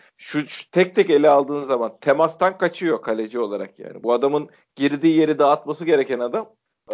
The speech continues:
Speaker 1: temastan kaçıyor. Karşı karşıya da çarpışmaktan korkup erken yatıyor. Uzaktan şut yiyor.
Speaker 2: Toplara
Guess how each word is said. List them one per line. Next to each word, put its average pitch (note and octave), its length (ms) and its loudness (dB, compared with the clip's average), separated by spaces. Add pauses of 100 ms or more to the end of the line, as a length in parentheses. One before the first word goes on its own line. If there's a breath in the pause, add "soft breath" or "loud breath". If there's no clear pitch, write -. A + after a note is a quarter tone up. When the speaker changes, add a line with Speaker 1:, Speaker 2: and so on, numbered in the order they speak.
Speaker 1:
temastan E3 460 2
kaçıyor. C3 380 -8
Karşı C#3 360 0
karşıya E3 420 0
da E3 100 -4
çarpışmaktan D#3+ 800 -4
korkup C3+ 360 -4 (120)
erken C3+ 460 0 (300)
yatıyor. A#2+ 520 -4 (400)
Uzaktan D#3+ 500 4
şut - 300 -12
yiyor. C3 300 -2
Speaker 2:
Toplara C3+ 400 -6